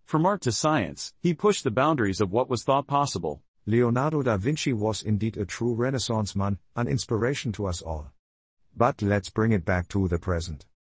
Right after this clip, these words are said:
Speaker 2: What does perfection mean for you, Casey?
Speaker 1: For me, Andy, perfection lies not in flawlessness,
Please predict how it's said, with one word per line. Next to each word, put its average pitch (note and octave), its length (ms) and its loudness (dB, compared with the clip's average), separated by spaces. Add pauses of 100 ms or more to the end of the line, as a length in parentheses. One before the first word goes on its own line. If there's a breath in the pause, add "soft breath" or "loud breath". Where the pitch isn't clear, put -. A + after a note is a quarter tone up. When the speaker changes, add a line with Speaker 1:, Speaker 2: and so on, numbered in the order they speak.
(460)
Speaker 2:
What B2 220 2
does C3 200 -2
perfection G2+ 540 0
mean F#2+ 160 4
for G#2 120 -4
you, F#2 120 0
Casey? F2+ 500 -2 (200)
Speaker 1:
For D#3 160 0
me, F#3 200 2
Andy, G#2+ 500 0
perfection F3 560 0
lies C#3+ 300 2
not C3 240 2
in A#2 100 0
flawlessness, A2+ 840 -2